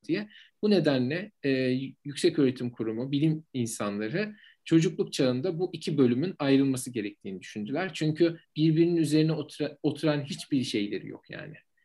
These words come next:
Biri tamamen hormonlara bakıyor, biri tamamen enzimlere bakıyor. Biyokimyasal yolaklara bakıyor. O yüzden biz ayrıldık. Aslında şu anda çocuk metabolizma, çocuk beslenme metabolizma bilim dalıyız biz.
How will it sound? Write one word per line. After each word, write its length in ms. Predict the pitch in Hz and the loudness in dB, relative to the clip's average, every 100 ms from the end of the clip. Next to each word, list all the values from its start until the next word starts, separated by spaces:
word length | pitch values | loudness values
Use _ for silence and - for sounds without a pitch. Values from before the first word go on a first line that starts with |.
| _ | _
Biri 160 | 175 190 | -2 0
tamamen 420 | 185 190 202 175 | 0 2 4 4
hormonlara 640 | 143 156 160 170 180 202 208 | 4 4 4 4 0 0 0
bakıyor, 400 | 202 208 214 214 | -2 -2 -6 -4
biri 180 | 175 165 | -4 -2
tamamen 500 | 185 165 147 185 175 | 0 2 2 -2 -2
enzimlere 580 | 151 147 139 135 123 101 | -2 -2 -2 -2 -2 -4
bakıyor. 360 | 101 - 196 208 _ _ _ - | -8 -8 -8 -8 _ _ _ 4
Biyokimyasal 760 | 160 160 156 147 139 143 123 | 4 6 2 2 2 0 0
yolaklara 440 | 110 98 - 104 107 | 0 -4 -10 -10 -8
bakıyor. 280 | 113 190 | -8 2
O 40 | 180 | 2
yüzden 360 | 156 131 202 - - _ - | 2 0 -4 -8 -20 _ -10
biz 160 | 180 | -8
ayrıldık. 520 | 156 147 135 127 113 - | 0 4 6 4 0 -4
Aslında 360 | 127 - 123 117 | -6 -6 -6 -4
şu 160 | - | 0
anda 320 | 147 127 185 | 0 0 -2
çocuk 380 | 185 143 170 - | 0 0 0 -4
metabolizma, 800 | 139 131 127 139 135 123 135 190 | -2 0 2 2 2 -2 -8 -6
çocuk 360 | - 135 156 - | -4 -2 -2 0
beslenme 440 | 139 139 147 160 | 0 0 0 0
metabolizma 600 | 160 - 113 110 113 180 | 0 -2 -4 -6 -6 -4
bilim 260 | 131 110 101 | -2 -4 -6
dalıyız 340 | - _ - - | -14 _ -20 -20
biz. 220 | - | -20